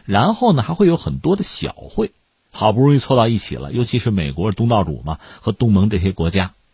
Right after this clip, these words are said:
哪怕是其中一部分国家，总得有一对一的单独的会谈，就是拜登呢和这些国家的一些，呃，重要领导人单独的谈一谈。时间可长可短嘛，但是总是要谈的，要不然凑到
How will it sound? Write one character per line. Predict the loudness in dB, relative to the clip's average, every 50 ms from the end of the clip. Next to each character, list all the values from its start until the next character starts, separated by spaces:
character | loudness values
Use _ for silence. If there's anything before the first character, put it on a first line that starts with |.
| _ _ _
哪 | -6 -4 -4 -2
怕 | -2 -2 -2
是 | -2
其 | -4 -2 -2 0
中 | 0 2 2
一 | 2 2
部 | 2 4 4 4
分 | 4 2 -2 -4
国 | -4 -6 -4
家， | -4 -4 -6 -8 -10 -20 -10
总 | -4 0 2 2
得 | 4 2
有 | 2 0 0
一 | 0 2 4
对 | 4 4 2
一 | 2 0 0 0
的 | -2 -4 _ _ _ 0
单 | 0 2 2 2
独 | 2 0 0 0
的 | -2
会 | -2 -4 -8
谈， | -8 -10 -16 _ _ _ _ _ _
就 | -8 -6 -6
是 | -6 -4
拜 | 0 0 0 2
登 | 2 2 2 2
呢 | 2 0
和 | 0 -2 -4 -6 -6 -8 -16 -6
这 | -2 -2
些 | 0 0 0
国 | 0 0 0 0
家 | 2 0 0 0
的 | 0
一 | -2 -4
些， | -4 -6 -6 -8 -8 _ _ _ _ _
呃， | _ -14 -2
重 | 4 4 6
要 | 6 6
领 | 4 4 4 2
导 | 2 2
人 | 0 -2 -4 -6 -8 _ _ _ _ _
单 | 0 0 2 2
独 | 2 2
的 | 0 0
谈 | -2 -2 -6 -6 -6
一 | -6
谈。 | -8 -12 -18 _ _ _ _ _ _ _ _ _
时 | -12 -6 -4 -2 0
间 | 2 2 2 2 0
可 | -2 -4 -4 -2
长 | 0 2 2
可 | 4 2 2
短 | 2 -2 -2 -4
嘛， | -6 -4 -2
但 | -2 -2 -2
是 | -2 -4 -6 -8 -16 -20 -10
总 | -6 -4 -4 -2
是 | -2 -4
要 | -4
谈 | -4 -6 -10 -10 -8 -6 -4 -4
的， | -2 0
要 | 0 0 2
不 | 2
然 | 2 0
凑 | 0 -2 -2 0 0
到 | 0 -2